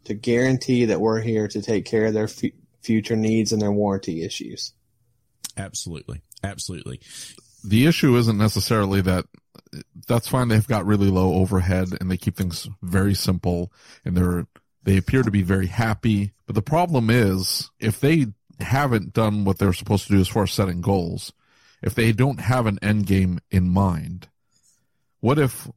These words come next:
Speaker 3: the husband gets sick or he unexpectedly passes away? What does the business look like at that point?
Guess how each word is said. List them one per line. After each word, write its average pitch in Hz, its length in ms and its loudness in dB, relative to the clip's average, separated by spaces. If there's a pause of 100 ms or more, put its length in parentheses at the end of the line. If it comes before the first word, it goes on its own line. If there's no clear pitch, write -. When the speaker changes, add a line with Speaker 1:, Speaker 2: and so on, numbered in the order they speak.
Speaker 3:
the 98 200 2
husband 107 360 0
gets 92 220 0
sick - 420 -4 (140)
or 98 200 4
he 98 180 2
unexpectedly 101 800 0
passes 92 520 -4
away? 87 380 -2 (120)
What 123 120 0
does 160 140 4
the 139 60 2
business 120 420 0
look 110 220 0
like 95 240 0
at 78 160 -8
that 101 240 0
point? - 300 -12